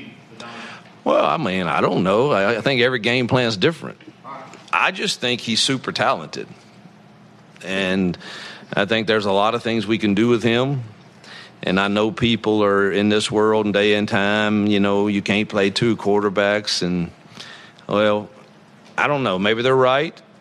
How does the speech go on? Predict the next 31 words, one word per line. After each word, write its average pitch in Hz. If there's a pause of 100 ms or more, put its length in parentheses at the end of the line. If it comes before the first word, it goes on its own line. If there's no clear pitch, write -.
(380)
but 95 (720)
we're 92
one 113
and 139
oh, 123
and 95
if 92
we 107
go 107
two 202
and 160
oh 113
doing 113
it, 120
we'll 107
keep 131
doing 82
it. - (400)
If, - (200)
if 98
we, 107
if 107
it 104
starts 120
to, 101 (800)
you 98
know, 87 (220)
but 92
I, 101 (140)
I -
just, 120